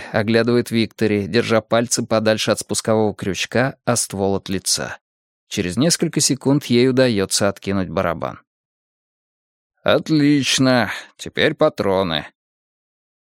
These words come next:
В мешке две коробки патронов Винчестер тридцать восьмого калибра. Пуля весом сто тридцать гран в металлической оболочке. Холли открывает одну коробку,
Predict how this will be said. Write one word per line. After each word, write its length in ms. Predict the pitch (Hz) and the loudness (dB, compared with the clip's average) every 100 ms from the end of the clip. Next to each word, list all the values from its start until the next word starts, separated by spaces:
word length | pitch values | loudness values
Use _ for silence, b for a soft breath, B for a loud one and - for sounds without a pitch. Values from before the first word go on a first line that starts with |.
| _ _ | _ _
В 120 | 107 | -2
мешке 380 | 113 120 - 127 | 0 2 2 2
две 260 | 120 123 123 | 4 2 2
коробки 460 | - 92 117 - | 2 0 0 -2
патронов 480 | 110 95 - 113 107 | -4 -2 0 0 0
Винчестер 600 | 98 101 - 131 - 123 | -2 -4 0 0 0 -2
тридцать 380 | - 113 - 104 | 0 -2 -2 0
восьмого 400 | 110 110 123 123 | 0 2 2 0
калибра. 540 | - 123 123 76 - - _ _ _ - | 0 0 -2 -6 -10 -14 _ _ _ -6
Пуля 340 | - 175 165 | 0 2 4
весом 440 | 143 135 135 131 | 4 4 2 0
сто 200 | 120 - | 0 0
тридцать 460 | 117 110 - 101 80 | 0 -2 -2 -4 -4
гран 400 | 73 120 131 131 | 0 2 2 -4
в 120 | - | 0
металлической 720 | 139 139 123 113 107 - - 110 | 2 2 2 0 0 -2 0 2
оболочке. 640 | 113 113 78 - - - _ _ _ _ _ _ | 2 0 -2 -6 -12 -20 _ _ _ _ _ _
Холли 260 | - 120 139 | -2 2 2
открывает 500 | 139 139 143 143 135 | 2 2 4 4 2
одну 260 | 131 139 | 2 0
коробку, 600 | 127 131 123 120 - 110 | 0 2 2 -2 -6 -8